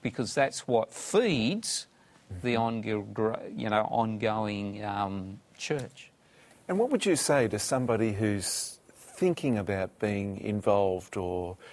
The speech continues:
Speaker 2: being in a community that's looking to, to plant a church? What, uh, have you got, uh, some pearls for us?
Speaker 1: Oh, look, I, no, no pearls. Just do it.
Speaker 2: Okay.
Speaker 1: Uh, because it's a,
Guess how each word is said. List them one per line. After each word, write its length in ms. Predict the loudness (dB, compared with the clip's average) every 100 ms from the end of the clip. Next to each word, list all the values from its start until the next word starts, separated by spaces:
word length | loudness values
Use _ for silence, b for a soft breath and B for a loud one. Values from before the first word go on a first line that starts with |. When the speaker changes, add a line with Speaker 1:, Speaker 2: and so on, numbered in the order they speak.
| B B
Speaker 2:
being 180 | 2 2
in 120 | 2
a 60 | -2
community 600 | -2 0 2 2 0 -4
that's 420 | -6 -8 -8 -8 -4
looking 340 | -4 -2 -6
to, 120 | -6 -10 -12 -18
to 100 | -14
plant 300 | -8 -6 -6
a 40 |
church? 480 | -10 -10 -10 -12 -14 B B B B B
What, 260 | -8 -8 -6 -8
uh, 320 | -8 -10 -6
have 140 | -4
you 80 | 0
got, 160 | 2 2
uh, 60 |
some 420 | 0 0 0 -2 -6 -12 -12 -4
pearls 400 | 2 4 4 0
for 240 | -4 -6
us? 200 | -6 -2 2
Speaker 1:
Oh, 340 | 4 4 2
look, 160 | 0 0
I, 160 | 0 -2 -6
no, 300 | -4 -2 -2
no 380 | -2 0 0 0
pearls. 720 | -2 0 0 0 -4 -10 -14 -16 B B
Just 320 | 0 0 2
do 240 | 2 4 2
it. 100 | -2 -14 B B
Speaker 2:
Okay. 380 | 0 4 4 4
Speaker 1:
Uh, 340 | 2 4 2
because 380 | 0 -2 -2 -2
it's 240 | -2 -2 -2
a, 140 | -2